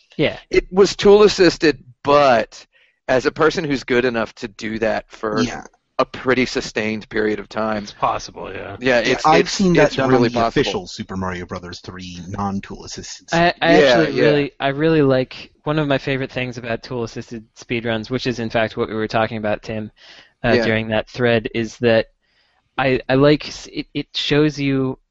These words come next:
Speaker 1: in some games high-level possible technique,
Speaker 4: Yeah.
Speaker 1: which,
Speaker 2: Yeah.
Speaker 1: which is super, super fun. Like, you know, the, in, in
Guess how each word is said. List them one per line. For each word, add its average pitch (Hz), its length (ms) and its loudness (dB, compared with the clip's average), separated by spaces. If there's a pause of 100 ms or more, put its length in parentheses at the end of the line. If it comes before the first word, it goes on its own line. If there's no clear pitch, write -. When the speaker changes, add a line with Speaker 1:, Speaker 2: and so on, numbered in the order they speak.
(140)
Speaker 1:
in 135 120 -2
some 151 320 -2
games 117 540 -4
high-level 127 720 2
possible 117 580 -4
technique, 117 680 -10 (180)
Speaker 4:
Yeah. 117 200 -8 (120)
Speaker 1:
which, 123 160 -2
Speaker 2:
Yeah. 113 280 2
Speaker 1:
which 123 100 -6 (180)
is - 320 -20
super, 127 640 2 (140)
super 165 340 0
fun. 120 300 -4
Like, 117 340 -6 (480)
you 143 80 -8
know, 123 140 0
the, 127 320 4
in, 135 260 0 (640)
in 131 500 -2